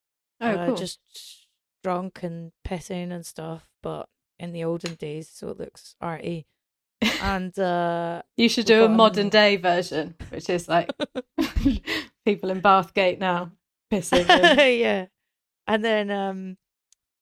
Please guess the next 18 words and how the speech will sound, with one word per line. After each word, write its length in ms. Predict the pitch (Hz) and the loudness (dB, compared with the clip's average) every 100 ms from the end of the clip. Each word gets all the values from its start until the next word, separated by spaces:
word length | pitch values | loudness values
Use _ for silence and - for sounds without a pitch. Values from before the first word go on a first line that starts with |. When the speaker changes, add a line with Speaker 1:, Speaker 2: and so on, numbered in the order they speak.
| _ | _
Speaker 2:
and 120 | 185 196 | -8 -4
then 160 | 190 190 | -4 -4
the 100 | 196 | -4
other 260 | 208 214 | -2 -2
one 280 | 208 196 190 | -4 -6 -8
we 100 | 190 | -12
got 340 | 175 185 175 - | -10 -10 -10 -14
is 100 | 185 | -14
called 340 | 202 185 180 | -10 -8 -10
The 140 | 175 180 _ _ _ _ _ _ | -12 -14 _ _ _ _ _ _
Peasant's 680 | - 190 175 185 175 - - | -6 -4 -4 -6 -10 -12 -12
Wedding. 680 | 190 180 175 165 170 180 170 _ _ - | -8 -8 -8 -8 -6 -8 -12 _ _ -8
Speaker 1:
Mm-hmm. 360 | 214 208 214 208 214 _ - | -2 0 -2 -6 -14 _ -12
Speaker 2:
Um, 720 | 175 170 165 165 170 165 165 - _ _ _ _ _ _ | -8 -8 -8 -10 -12 -14 -14 -18 _ _ _ _ _ _
and 180 | - 185 | -10 -4
then 200 | 185 185 | -2 -2
I 160 | 185 185 | 0 2
also, 840 | 220 233 - 233 214 196 185 175 | 2 2 -4 -4 -2 -2 -4 -8